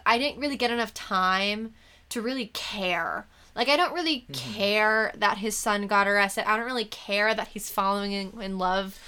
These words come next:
Speaker 2: The
Speaker 1: with
Speaker 2: thing
Speaker 1: Jocinda's babysitter.
Speaker 2: <laughs>
Speaker 1: Like, I, I don't know. I just don't really care.
Speaker 2: Well, I think what they're trying to do with that is make some kind of motivation for them to do something with their lives.
Speaker 1: Mm-hmm.
Speaker 2: So, for example, they needed to get Brian's son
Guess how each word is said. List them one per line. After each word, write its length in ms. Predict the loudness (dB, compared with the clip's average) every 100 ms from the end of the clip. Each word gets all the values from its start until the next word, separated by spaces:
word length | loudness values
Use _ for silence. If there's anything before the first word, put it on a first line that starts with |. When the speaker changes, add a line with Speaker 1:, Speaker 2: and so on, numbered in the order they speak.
| -12 2
Speaker 2:
The 60 |
Speaker 1:
with 80 | 2
Speaker 2:
thing 80 | 4
Speaker 1:
Jocinda's 640 | 4 4 4 4 4 2 2
babysitter. 720 | 0 0 -2 0 2 2 0 0 -2 0 6
Speaker 2:
<laughs> 0 |
Speaker 1:
Like, 260 | 10 10
I, 280 | 10 10 10 10
I 100 | 8
don't 120 | 10
know. 100 | 10
I 120 | 10
just 140 | 8 2
don't 60 | 0
really 100 | 0
care. 460 | -4 -2 0 2
Speaker 2:
Well, 100 | 4 4
I 60 |
think 220 | 4 0
what 120 | 0 -2
they're 80 | -6
trying 320 | -4 -2 -2
to 80 | -4
do 180 | -6
with 220 | -6 -8 -2
that 340 | 0 0 -4
is 240 | -8 -8 -10
make 260 | -8 -8 -8
some 160 | -10 -10
kind 160 | -10
of 80 | -8
motivation 840 | -8 -8 -8 -8 -8 -10 -12 -12 -14
for 240 | -12 -12
them 240 | -8 -10 -10
to 100 | -12
do 240 | -10 -8
something 520 | -6 -6 -10 -12 -12
with 140 | -12 -8
their 160 | -6 -6
lives. 480 | -6 -6 -6 -10
Speaker 1:
Mm-hmm. 260 | -8 -4 -4
Speaker 2:
So, 140 | -2 -2
for 100 | -4
example, 540 | -6 -8 -6 -6 -6 -8
they 140 | -8
needed 380 | -8 -6 -6 -8
to 100 | -10
get 260 | -10 -10 -2
Brian's 420 | -2 0 -4 -4
son 520 | -4 -2 -4 -4 -6